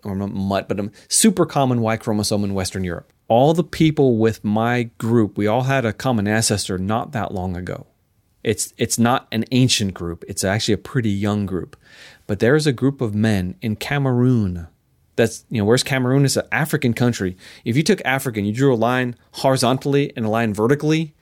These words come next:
dead center of Africa is Cameroon, south of Lake Chad. These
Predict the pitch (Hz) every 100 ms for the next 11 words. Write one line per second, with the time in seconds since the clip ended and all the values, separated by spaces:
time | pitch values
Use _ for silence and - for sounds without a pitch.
0 | _ _ _ - 147 156 - 185 170 170
1 | 151 - 135 143 113 120 104 - 127 117
2 | 120 110 92 - 139 147 139 131 131 -
3 | 127 104 85 - _ _ _ _ - 131